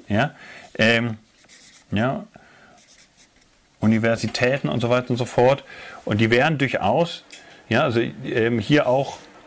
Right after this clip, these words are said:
kontaktiert und befragt, ja, also die, und ich meine, natürlich, Wissenschaft hat ja auch eine, ihre eigene Lobbyarbeit zum Teil, ja, so.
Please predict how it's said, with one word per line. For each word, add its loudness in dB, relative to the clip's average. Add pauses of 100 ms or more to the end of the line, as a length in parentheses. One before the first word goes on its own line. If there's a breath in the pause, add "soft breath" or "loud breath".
(160)
kontaktiert 2
und -2
befragt, 0 (800)
ja, 0 (580 loud breath)
also 0
die, 2 (960)
und 2
ich 2
meine, 2
natürlich, 0
Wissenschaft 0 (100)
hat 0
ja 4
auch 2
eine, 2
ihre 2
eigene 2
Lobbyarbeit 0
zum -4
Teil, -6
ja, 0
so. -2